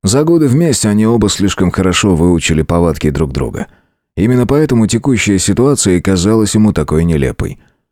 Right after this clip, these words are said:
Он бы давно пошел на радикальные меры, но терпел. Отчасти потому, что эта игра в кошки-мышки его заводила, будоражила кровь.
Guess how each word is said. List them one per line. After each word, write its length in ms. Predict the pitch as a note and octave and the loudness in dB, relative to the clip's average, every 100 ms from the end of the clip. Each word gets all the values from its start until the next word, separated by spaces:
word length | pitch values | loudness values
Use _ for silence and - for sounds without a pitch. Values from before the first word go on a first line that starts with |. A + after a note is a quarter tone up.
| _ | _
Он 160 | F2+ G2 | 0 2
бы 80 | G#2 | 2
давно 360 | G#2+ G#2 F#2+ | 2 2 2
пошел 380 | - D2+ - G2+ | 0 -2 0 2
на 160 | F2+ D2 | 2 -2
радикальные 640 | D2+ E2 F#2+ F2 F2 F2 | -4 -2 -2 0 0 0
меры, 380 | D2 B1+ A#1 B1 | -2 -4 -6 -6
но 180 | C#2+ | -6
терпел. 760 | E2 - E2+ - - A2 F#2+ - - _ _ | -6 -4 -4 -4 -4 -4 -6 -12 -20 _ _
Отчасти 460 | - E2+ G#2 F#2+ F#2 | -6 -2 -2 0 0
потому, 340 | E2+ F2+ G#2 | 0 0 0
что 160 | F2+ D#2 | 0 -2
эта 220 | D2 E2+ | 0 0
игра 360 | E2 A2+ F#2+ | 0 0 0
в 100 | C#2+ | -2
кошки-мышки 680 | - E2 - F2 D#2+ C#2 - | -2 -4 -2 -2 -2 -2 -2
его 200 | D#2+ E2 | 0 0
заводила, 640 | F#2 F#2 F2+ E2 D#2 A#1 A1+ | 2 0 0 0 -2 -2 -4
будоражила 720 | D#2 D2+ E2+ F#2 D#2 D#2 C#2 | -4 -2 0 0 -2 -2 -4
кровь. 480 | - C#2 D#2 - | -4 -6 -6 -10